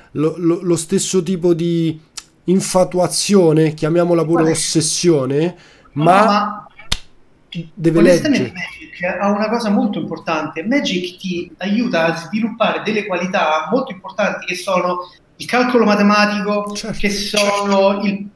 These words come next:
Speaker 2: pre-, il, eh, non fare tunnel vision, il predire quello che succede,
Speaker 1: Certo, certo.
Speaker 2: la strategia,
Speaker 1: Ma
Speaker 2: applicare delle
Speaker 1: Magic è,
Speaker 2: strategie.
Speaker 1: è un gioco veramente stupendo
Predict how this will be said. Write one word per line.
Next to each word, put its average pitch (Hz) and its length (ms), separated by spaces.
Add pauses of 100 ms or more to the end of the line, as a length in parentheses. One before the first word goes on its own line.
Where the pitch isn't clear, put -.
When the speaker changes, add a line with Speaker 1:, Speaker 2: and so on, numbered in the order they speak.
(100)
Speaker 2:
pre-, 240 180
il, 233 460
eh, 208 680
non 208 200
fare 233 180
tunnel 226 240
vision, 208 240
il 202 160
predire 226 320
quello 220 180
che 220 80
succede, 214 520
Speaker 1:
Certo, 202 260
certo. - 320 (100)
Speaker 2:
la 220 120
strategia, 226 800
Speaker 1:
Ma 208 180
Speaker 2:
applicare 226 260
delle 202 120
Speaker 1:
Magic 143 220
è, - 40 (220)
Speaker 2:
strategie. - 80 (160)
Speaker 1:
è 151 140
un 160 200
gioco 160 540 (140)
veramente 160 580
stupendo 165 1040